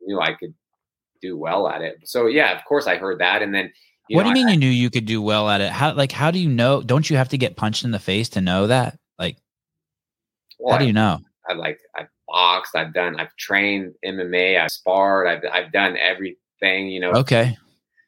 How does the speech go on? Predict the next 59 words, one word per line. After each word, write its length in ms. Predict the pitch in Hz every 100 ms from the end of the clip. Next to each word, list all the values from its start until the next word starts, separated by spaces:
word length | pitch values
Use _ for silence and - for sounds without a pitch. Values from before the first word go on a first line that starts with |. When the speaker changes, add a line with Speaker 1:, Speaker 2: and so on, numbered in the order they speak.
| _ -
Speaker 1:
I 60 |
don't 140 | 147 135
know. 120 | 135
I 140 | 95
just, 220 | 92 95 107
I, 240 | 95 90 - _
I 120 | 87 90
just 340 | 92 - -
really 320 | 95 101 95 -
felt 220 | 92 80
like 200 | 87 87
I 100 | 82
could, 240 | 92 80 - _ _ _ _ _ _
just 140 | 123 127
like 140 | 117
I 40 | 104
was 140 | 101
saying, 280 | 110 104 101
going 180 | 107 101
back 160 | 92
to 80 | 90
the 80 | 85
wrestling, 340 | 101 107 90
like, 180 | 80 80
when 120 | 98
I 80 | 85
lost 340 | 85 92 87
a 60 | 90
match, 340 | 82 90 90
okay, 160 | 90 90
I 80 | 85
lose 220 | 90 90
by 160 | 85 80
a 80 |
few 240 | - 101 78 -
points. 300 | 98 95 85
I'm 60 |
like, 180 | 78 - -
"Man, 180 | 104 92
if 100 | -
I 120 | 92
was, 180 | 85 -
if 100 | 95 113
we 60 |
were 140 | 95 -
fighting, 400 | 101 107 92 85
you 100 | 87
wouldn't 220 | 92 87
have 80 | 82
won." 260 | 87 98
Like, 200 | 92 80 - - _ -
I 80 | 160
don't 120 | 131
know. 60 |
I 60 | 98
just 220 | 104 -
feel 100 | 123
like 160 | 107 95
my, 340 | 98 92 82